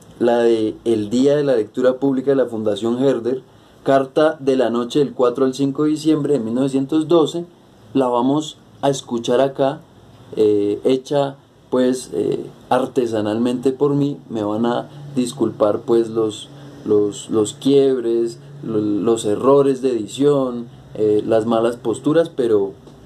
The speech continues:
pero espero les guste y puedan, más que escucharme a mí, aprovechar lo que dice la carta de Kafka y cómo nos enseña tantas cosas en este momento tan preciso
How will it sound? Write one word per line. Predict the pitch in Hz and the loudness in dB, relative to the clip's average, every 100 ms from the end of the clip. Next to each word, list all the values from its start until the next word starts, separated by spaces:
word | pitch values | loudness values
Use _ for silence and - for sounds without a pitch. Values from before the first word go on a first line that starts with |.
| - - | -20 -2
pero | 110 | 0
espero | 110 - 123 131 160 | 0 0 2 2 0
les | 131 127 131 | -2 -4 -2
guste | 151 143 - 160 - | -2 -2 -4 -6 -4
y | 135 | -6
puedan, | - 135 135 147 147 - _ _ - | 0 0 2 -2 -8 -16 _ _ -8
más | 127 139 143 | -2 0 0
que | 156 | -2
escucharme | 175 147 135 127 139 | -2 0 -2 0 0
a | |
mí, | 143 165 - - | 0 -2 -4 -4
aprovechar | 131 - 127 117 113 117 117 | -4 0 2 2 2 -2 0
lo | 139 | 0
que | 135 123 | 0 -2
dice | 113 131 | -2 0
la | 131 104 | 0 -2
carta | - 107 - 135 | -4 -6 0 0
de | 131 | 0
Kafka | - 123 - 131 127 - - - | -2 -4 -2 -10 -12 -18 -20 -6
y | 135 | -6
cómo | 127 131 127 135 | -2 0 2 2
nos | 139 123 | 0 -4
enseña | 113 110 113 120 123 123 - - - | -8 -4 -2 -2 -4 -8 -20 -20 -4
tantas | 143 135 127 139 135 | -2 -2 0 -2 -2
cosas | - 131 120 143 143 - - - | 0 0 0 -4 -4 -20 -20 -4
en | 139 131 135 | 0 2 2
este | 165 175 175 175 | 2 0 2 0
momento | 147 123 123 127 147 | 0 -4 -6 -4 -4
tan | 147 147 143 | -2 -4 -2
preciso | 123 113 117 127 131 165 | -2 -2 0 -2 0 -4